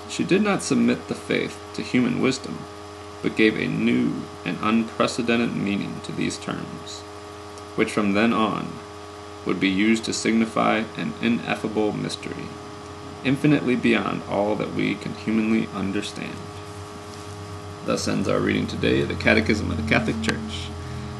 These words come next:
The website is daily catholic catechism dot com, and you can email me at daily catholic catechism at gmail dot com.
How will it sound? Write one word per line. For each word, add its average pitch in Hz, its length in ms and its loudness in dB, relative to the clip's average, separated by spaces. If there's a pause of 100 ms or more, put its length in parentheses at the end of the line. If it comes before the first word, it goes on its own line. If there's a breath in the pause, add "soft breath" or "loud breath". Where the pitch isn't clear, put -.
(100)
The 95 80 2
website 98 340 6
is 92 120 6
daily 101 300 6
catholic - 380 2
catechism - 500 0
dot - 220 -6
com, 151 340 2 (180)
and 117 80 6
you 117 60 4
can 156 140 4
email 123 240 6
me 98 160 2
at 90 120 -2
daily 104 240 4
catholic - 360 0
catechism 113 680 0
at 98 160 -4
gmail 98 360 0
dot - 180 -8
com. - 160 -8